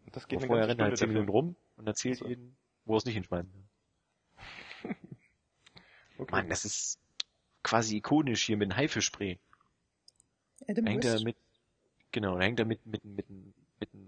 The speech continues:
Speaker 2: am Batcopter quasi, was wirklich nur ein Helikopter ist mit zwei so Verlängerungen. Und hängt da an der, an der, an der, sag mal, Strickleiter.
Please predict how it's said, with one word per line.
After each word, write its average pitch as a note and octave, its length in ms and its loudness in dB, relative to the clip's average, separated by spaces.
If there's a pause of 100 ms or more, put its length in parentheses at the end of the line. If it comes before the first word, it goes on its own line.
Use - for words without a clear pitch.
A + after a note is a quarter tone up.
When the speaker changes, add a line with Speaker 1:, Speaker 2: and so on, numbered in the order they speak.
(100)
Speaker 2:
am G2 240 -8 (580)
Batcopter D#3+ 640 2
quasi, C3 300 2
was A#2 220 4
wirklich C#3+ 180 4
nur A#2+ 100 0
ein A2+ 60 0
Helikopter C3+ 460 -2
ist A#2+ 160 -2
mit A#2 160 -14
zwei A2+ 240 -2
so G#2+ 400 -2
Verlängerungen. A2 600 -6 (680)
Und G#2+ 340 -6 (160)
hängt B2 180 -4
da G#2 180 2
an G#2 100 -8
der, G2+ 280 0 (580)
an G#2 120 -12
der, G2 240 -2
an G2+ 80 -14
der, F#2 240 -4
sag A2+ 180 -4
mal, G2+ 140 -4
Strickleiter. C3 540 -6